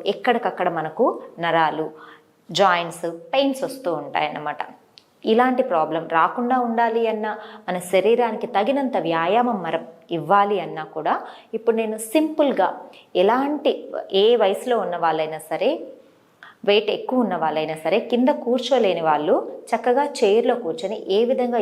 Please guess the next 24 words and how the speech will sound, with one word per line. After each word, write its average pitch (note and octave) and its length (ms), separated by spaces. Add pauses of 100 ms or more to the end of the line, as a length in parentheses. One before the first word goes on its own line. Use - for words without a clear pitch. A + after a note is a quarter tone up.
యోగా E3 200 (100)
చేయొచ్చో D#3 420 (300)
నేను D#3+ 260
నేర్పిస్తాను. D3+ 560 (460)
చైర్ F3+ 240 (140)
హెల్ప్ G3+ 280
తీసుకొని E3+ 440 (360)
ముందుగా G#3 400
స్టాండింగ్ G3+ 540
పొజిషన్‌లో F3 520 (240)
చూడండి, C#4+ 380 (1200)
ఇలా E3 160 (160)
ముందుకు F3 340
వంగి E3 260 (460)
హ్యాండ్స్ని, F3+ 460 (1700)
హ్యా-, - 240 (400)
చైర్ C#4+ 340
హ్యాండ్స్ని F3 440 (180)
మన F#3 180
హ్యాండ్స్తో D#3 400
పట్టుకొని - 340 (180)
చక్కగా F#3+ 480 (240)
ఇలా F3 120 (100)
వాక్ F3 200